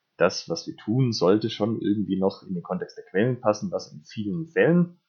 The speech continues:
ähm, das Bloßfechten ist, also potenziell auch ein ernster Kampf, je nach Quelle natürlich auch nicht,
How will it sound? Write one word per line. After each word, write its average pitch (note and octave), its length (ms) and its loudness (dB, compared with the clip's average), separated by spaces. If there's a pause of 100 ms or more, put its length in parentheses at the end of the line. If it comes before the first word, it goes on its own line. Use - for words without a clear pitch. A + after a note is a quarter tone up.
(440)
ähm, F#2 520 0 (1400)
das - 180 -6
Bloßfechten F3 600 4
ist, F3 320 -2 (120)
also G2 440 0 (800)
potenziell G2 500 2
auch - 240 2
ein - 80 -8
ernster C3+ 340 2
Kampf, B2 460 0
je F2+ 200 -10
nach F2 200 -14
Quelle F#2 240 2
natürlich - 400 -8
auch - 100 -8
nicht, D#3 300 0